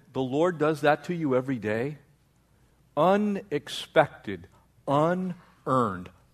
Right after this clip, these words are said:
unmerited love is poured out on you every day in Jesus Christ as Lord. You should feel blessed because you are blessed.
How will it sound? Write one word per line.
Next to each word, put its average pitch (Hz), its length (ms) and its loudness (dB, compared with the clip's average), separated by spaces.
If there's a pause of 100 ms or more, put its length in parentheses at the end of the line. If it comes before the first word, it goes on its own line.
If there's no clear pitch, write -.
unmerited 135 1500 2
love 113 500 2
is 107 140 -8
poured 113 340 -4
out 107 200 -2
on 104 160 -8
you 101 260 -12
every 120 580 -6
day 101 460 -4
in 92 220 -14
Jesus 90 440 -14
Christ 85 440 -8
as 87 160 -14
Lord. 80 320 -16 (3250)
You 147 220 -4
should 113 260 -4 (680)
feel 233 360 4
blessed 110 580 2
because 160 440 4
you 208 300 0 (400)
are 247 340 10
blessed. 160 720 2